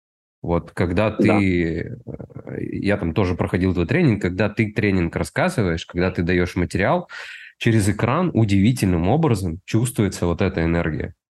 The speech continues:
Speaker 1: Чувствуется то, что это для тебя естественно, тебе это искренне интересно, ты не делаешь это потому, что ты хочешь это конвертировать там в какой-то капитал другой, да? И на это что-то там,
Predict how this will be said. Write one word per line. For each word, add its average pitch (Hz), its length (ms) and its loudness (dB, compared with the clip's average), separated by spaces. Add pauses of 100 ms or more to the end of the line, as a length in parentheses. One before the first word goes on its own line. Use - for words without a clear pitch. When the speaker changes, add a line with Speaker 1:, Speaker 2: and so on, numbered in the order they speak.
(120)
Speaker 1:
Чувствуется 120 640 0
то, 104 180 0
что 90 460 -2
это 92 580 0
для 92 240 -2
тебя 90 280 0
естественно, 156 920 0 (480)
тебе 104 280 2
это - 120 0
искренне 104 600 2
интересно, 117 600 0
ты 120 120 0
не 104 160 4
делаешь 120 480 2
это 117 320 0
потому, 107 480 2
что 120 240 0
ты 101 140 -2
хочешь - 420 0
это 104 140 -4
конвертировать 98 720 0
там 87 160 -2
в - 60 -12
какой-то 98 520 -2
капитал 87 480 0
другой, 95 340 2
да? 113 220 0 (680)
И 110 80 4
на 104 100 6
это 104 200 0
что-то 92 320 -2
там, 87 340 -2